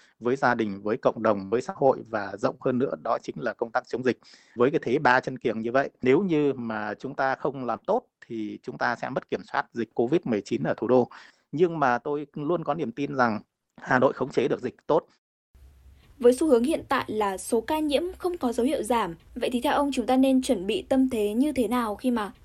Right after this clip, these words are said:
Speaker 2: kịch bản có thể lên đến bảy nghìn ca một ngày?
Speaker 1: Theo như tôi được biết, đó chính là
Speaker 2: Ừ.
Speaker 1: chính quyền Hà Nội muốn xây dựng một cái sự chủ động để mà chúng ta đối phó với covid khi mà số ca nhiễm nó bùng phát và nó tăng lên nhiều. Thế vậy thì nếu chúng ta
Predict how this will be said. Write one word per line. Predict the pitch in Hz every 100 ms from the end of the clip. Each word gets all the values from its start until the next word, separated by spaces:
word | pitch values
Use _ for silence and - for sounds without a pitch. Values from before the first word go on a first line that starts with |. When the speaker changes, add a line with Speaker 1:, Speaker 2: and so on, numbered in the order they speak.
| -
Speaker 2:
kịch | 240
bản | - 226 180 170
có | 220
thể | 302
lên | 185 254 269
đến | 233 202 240
bảy | 277
nghìn | 190 208 190
ca | 233
một | 220
ngày? | 196 190 185 - - -
Speaker 1:
Theo | 135 131
như | 127 120
tôi | 131 127 117 -
được | 110
biết, | 113 214 -
đó | - 113 123
chính | - 135
là | 151 127 104
Speaker 2:
Ừ. | 101 -
Speaker 1:
chính | 127
quyền | 143 107
Hà | 104
Nội | 104 107
muốn | 110
xây | 110 -
dựng | 123 135 -
một | 113 98 -
cái | 101 107 139 -
sự | - 127 -
chủ | 120
động | 117 139 - _
để | 117 104
mà | 95 101
chúng | 98 131
ta | 117
đối | 117 113 175
phó | - 113 160
với | 120
covid | - 123 113 -
khi | - 139
mà | 117 107 92
số | - 107 131
ca | 127
nhiễm | 113 120 73 -
nó | 110 110
bùng | 131 101
phát | - 147 -
và | _ 110
nó | 101 104
tăng | 113 123
lên | 117
nhiều. | 113 117 98 - - _ _
Thế | -
vậy | 175 180 156
thì | 143
nếu | 139 160
chúng | - 180
ta | 165 156